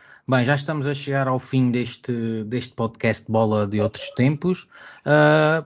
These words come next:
para terminar, queria-vos perguntar se têm alguma curiosidade ou algum facto interessante que queiram partilhar sobre este Blackburn e sobre o qual ainda não, ainda não tínhamos falado. João, se quiseres começar.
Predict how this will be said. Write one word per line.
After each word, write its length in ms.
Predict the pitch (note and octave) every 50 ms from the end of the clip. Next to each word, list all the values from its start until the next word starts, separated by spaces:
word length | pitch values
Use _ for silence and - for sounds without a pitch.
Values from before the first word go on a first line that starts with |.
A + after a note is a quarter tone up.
| - _
para 240 | - D#3+ D#3+ D#3+
terminar, 640 | C#3 - D#3+ D3 D#3+ E3 E3 E3 D3 A#2+ G#2 G2 -
queria-vos 460 | - - B2+ B2+ B2+ B2+ A#2+ - -
perguntar 640 | - - C3 C3 B2+ C#3 C#3 C3+ C#3+ C#3+ C#3+ C#3
se 140 | C#3 - -
têm 220 | - C3+ C3 C3 B2+
alguma 360 | B2+ B2+ A#2+ C3 C3+ C3 C3
curiosidade 840 | C3 - C3 B2 B2+ B2 A#2 G#2 A2 B2+ A#2+ A2+ C3 C3+ C3+ C3+ B2
ou 80 | A#2 A2+
algum 360 | A2+ A2+ A2 G#2+ A#2+ A#2+ A2+
facto 380 | - - C3+ A#2+ A#2 - -
interessante 520 | A#2+ A#2 A2+ - - - - A#2+ A#2 A2+ -
que 140 | - - -
queiram 260 | - B2+ A#2 A#2+ A2+
partilhar 420 | - A#2 G#2+ - - A2+ A2+ A2
sobre 260 | - - A#2 G#2 A2
este 140 | G#2+ - -
Blackburn 440 | A2+ A2 G#2+ G2+ - A2 A2 G#2+ G#2+
e 40 | G2+
sobre 280 | - - G#2 G2 G2+
o 40 | F#2+
qual 220 | - G#2+ G2 G2 G2
ainda 220 | F#2+ F#2+ G2 F#2+
não, 320 | F#2+ F#2 F#2 F2+ F2+ F2
ainda 200 | F#2+ A2+ A#2 A#2
não 140 | A2+ A2+ A2+
tínhamos 380 | A2+ - - A2+ G#2 G2 F2+ -
falado. 440 | - - F#2+ F#2+ F#2 F2 F2+ F#2 F#2+
João, 320 | G2 A2+ A#2+ B2 B2+ B2
se 140 | - - -
quiseres 300 | B2+ A#2 A2 A2+ G#2+ -
começar. 520 | - A#2 A#2 A2+ - - A#2+ B2+ C3+ -